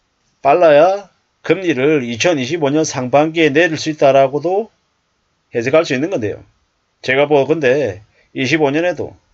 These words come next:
금리를 내리는 건 어려울 것 같습니다. 이천이십사 년, 이십오 년, 이십육 년, 뭐 심하면 이십칠 년까지 이렇게 갈 거다라고 보여집니다.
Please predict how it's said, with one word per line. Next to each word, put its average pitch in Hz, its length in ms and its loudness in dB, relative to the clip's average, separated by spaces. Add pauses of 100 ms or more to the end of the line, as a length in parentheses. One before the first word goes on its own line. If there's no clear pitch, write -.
(180)
금리를 151 420 0
내리는 156 360 -2
건 87 260 -12
어려울 165 380 -6
것 120 80 -6
같습니다. 165 320 -16 (680)
이천이십사 165 600 0
년, 147 220 -6 (120)
이십오 156 360 -2
년, 131 240 -2
이십육 160 360 -4
년, 196 260 -4 (920)
뭐 165 160 2
심하면 190 340 2
이십칠 147 360 -4
년까지 214 640 -2 (640)
이렇게 190 220 -4
갈 139 280 0
거다라고 175 880 0
보여집니다. 139 580 -6